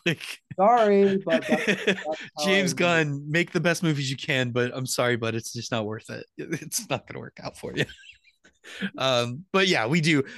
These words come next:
Speaker 1: I, I think, I think I can speak for you and just say, we, we talk about D C, we talk about the failure 'cause it's fascinating, but also we are movie fans who just want good movies. And if
Speaker 2: Yeah.
Speaker 1: Superman Legacy is the best movie of twenty twenty-five, that will be nothing but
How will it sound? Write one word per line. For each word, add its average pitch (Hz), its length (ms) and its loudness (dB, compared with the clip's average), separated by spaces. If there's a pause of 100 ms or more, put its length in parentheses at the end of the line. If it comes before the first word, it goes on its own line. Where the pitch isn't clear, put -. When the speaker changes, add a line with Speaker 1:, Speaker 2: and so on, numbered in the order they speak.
(180)
Speaker 1:
I, - 100 -4 (300)
I 180 120 0
think, 185 300 0 (640)
I 156 100 2
think 160 180 2
I 156 80 2
can 135 140 -2
speak 135 220 -4
for - 80 -2
you 135 160 4
and 139 100 2
just 123 140 -2
say, 123 360 0 (360)
we, 151 400 0
we 147 200 -2
talk 143 200 2
about 151 220 2
D 143 140 -4
C, 135 200 0
we 131 100 2
talk 131 200 -2
about 135 180 0
the - 80 -2
failure 123 320 2
'cause 123 180 -2
it's 117 120 -8
fascinating, 127 640 -2
but 131 180 -6
also 156 360 2
we 135 220 2
are 131 120 2
movie 123 320 0
fans 120 360 -2
who 143 100 -4
just 185 280 0
want 123 260 0
good 117 220 0
movies. 113 460 0 (280)
And 139 160 2
if 131 80 0
Speaker 2:
Yeah. - 60 -2
Speaker 1:
Superman 160 720 2
Legacy 135 520 0
is 135 100 0
the 135 100 2
best 127 320 -2
movie 131 240 0
of 127 80 -2
twenty 123 260 -2
twenty-five, 120 540 -2
that 123 100 0
will 117 100 -2
be 117 120 -4
nothing 117 400 -4
but 123 220 -2